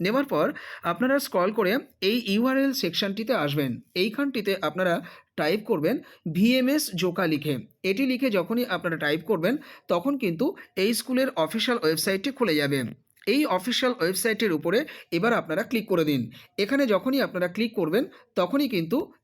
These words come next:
এই ধরনের একটি ইন্টারফেস খুলে যাবে। এবার দেখুন, এই স্কুলের অফিসিয়াল ওয়েবসাইটটি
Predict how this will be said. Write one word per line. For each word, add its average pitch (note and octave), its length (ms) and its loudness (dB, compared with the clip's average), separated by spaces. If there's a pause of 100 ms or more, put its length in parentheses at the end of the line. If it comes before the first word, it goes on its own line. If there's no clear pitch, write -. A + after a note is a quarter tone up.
(120)
এই A#3+ 140 2
ধরনের C#4+ 260 2 (100)
একটি E3+ 160 -2 (140)
ইন্টারফেস F#3+ 460 0
খুলে E3 200 2
যাবে। C#3+ 180 2 (840)
এবার C#4+ 160 4 (100)
দেখুন, G#3+ 260 2 (400)
এই C4 80 4 (120)
স্কুলের G#3+ 380 0 (420)
অফিসিয়াল C4 400 0
ওয়েবসাইটটি G3 440 0